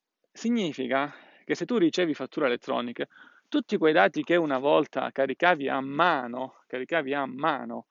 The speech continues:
per poi andare a elaborare, ad esempio, certificazioni uniche, sette settanta,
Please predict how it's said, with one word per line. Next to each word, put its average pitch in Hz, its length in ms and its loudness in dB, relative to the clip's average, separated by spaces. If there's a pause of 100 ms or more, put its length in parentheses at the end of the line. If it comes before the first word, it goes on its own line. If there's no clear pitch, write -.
(400)
per 135 180 -2
poi 170 200 2
andare 151 240 0
a - 20 -2
elaborare, 139 380 0
ad 156 60 0
esempio, 139 220 -8
certificazioni 139 720 -6
uniche, 139 400 -2
sette 135 260 -10
settanta, 120 560 -6